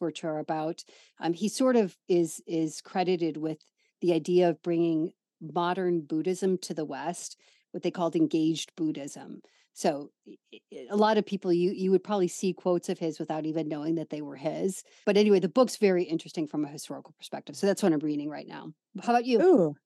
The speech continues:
Speaker 2: that sounds good. I'm just starting to read on Audible something that I've had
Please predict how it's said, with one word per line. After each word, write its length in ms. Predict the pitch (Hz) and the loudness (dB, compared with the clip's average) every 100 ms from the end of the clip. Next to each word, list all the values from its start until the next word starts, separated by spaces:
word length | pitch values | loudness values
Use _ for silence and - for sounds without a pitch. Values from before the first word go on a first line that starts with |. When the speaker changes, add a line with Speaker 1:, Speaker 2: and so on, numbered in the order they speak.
| _ 240 | _ -2
Speaker 2:
that 160 | 294 | 0
sounds 200 | 285 214 | 2 0
good. 280 | - 226 147 - | 2 2 2 0
I'm 200 | 226 208 | 0 0
just 340 | 262 269 - | 0 0 -4
starting 800 | - 226 226 208 185 180 180 185 _ _ _ - | -2 0 2 0 0 -2 -4 -6 _ _ _ -2
to 120 | - 185 | 2 4
read 540 | 196 185 175 175 175 | 4 2 4 4 2
on 160 | 185 180 | 2 0
Audible 380 | - 175 175 175 | 0 0 2 0
something 280 | - 175 165 | 0 -4 -4
that 120 | 165 | -2
I've 120 | 160 | -4
had 560 | - 170 160 156 156 | -2 -4 -2 -2 -2